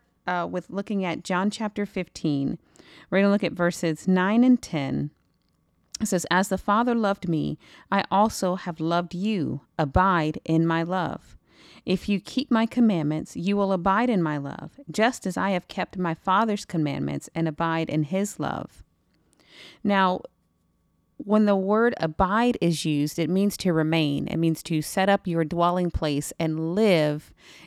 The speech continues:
in this position or standpoint or with this perspective or in this area. And the love of God is not like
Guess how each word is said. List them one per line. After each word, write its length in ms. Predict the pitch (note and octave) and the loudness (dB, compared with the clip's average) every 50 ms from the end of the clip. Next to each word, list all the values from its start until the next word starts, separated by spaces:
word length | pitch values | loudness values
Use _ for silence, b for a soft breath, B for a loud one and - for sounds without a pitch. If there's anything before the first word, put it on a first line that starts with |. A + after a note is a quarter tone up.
| B _ _ | B _ _
in 280 | F#3+ G3 G3 G3 F#3+ | 6 6 6 6 4
this 460 | F3 F3+ E3+ D#3+ D#3+ E3+ - - - - - _ | 4 4 4 4 2 0 -2 -6 -10 -12 -6 _
position 480 | - F#3+ E3 E3 F3+ E3+ - - E3+ D#3+ | 4 4 6 6 4 2 2 0 2 2
or 120 | D#3 D#3+ | 2 2
standpoint 840 | D#3+ - - - D#3+ D#3+ D#3+ D#3+ - - - D#3+ D#3 D#3 D3 D#3 - - | 0 -2 -2 -2 0 0 0 2 2 2 4 4 4 4 2 2 -2 -2
or 480 | - E3+ D#3 D3+ D3 C#3+ D3 C#3 - - - - - _ D#3+ | -2 0 0 0 0 0 -2 -2 -4 -6 -12 -20 -20 _ -16
with 300 | D#3+ D#3 F#3 F3 E3+ - | -4 0 0 0 0 2
this 180 | - D#3+ - | -2 -2 -2
perspective 500 | - - E3 - - D#3 D3+ - - D#3+ | -2 -8 -8 -4 -2 -2 -2 -2 -4 -2
or 60 | - | 0
in 100 | D3+ D#3 | 2 4
this 160 | D3+ D3 - - - | 4 2 0 0 0
area. 440 | - D3 C#3+ C#3+ C#3 C#3 - - - F3 _ B B B B B B B B _ - | 0 2 2 0 -2 -4 -4 -6 -8 -12 _ B B B B B B B B _ -2
And 420 | F#3+ F#3 F3+ F3 E3+ D#3+ D3+ - - _ _ _ _ _ | 0 2 2 2 2 0 0 -2 -8 _ _ _ _ _
the 180 | - E3+ F#3+ F3+ | -2 0 2 2
love 280 | F3+ F#3+ G3+ A3 B3+ C#4+ | 2 4 2 2 2 2
of 180 | C4 A#3 - - | 0 -2 -2 -4
God 320 | F#3+ E3 D#3 D3+ D#3 D3+ | -4 -4 -4 -4 -4 -4
is 200 | D3+ D#3 - - | -4 -6 -2 -2
not 220 | F3+ F3+ F3+ - | -2 0 0 -2
like 440 | - F3+ E3+ E3 E3 D#3+ - _ - | 0 0 2 2 2 0 -2 _ -16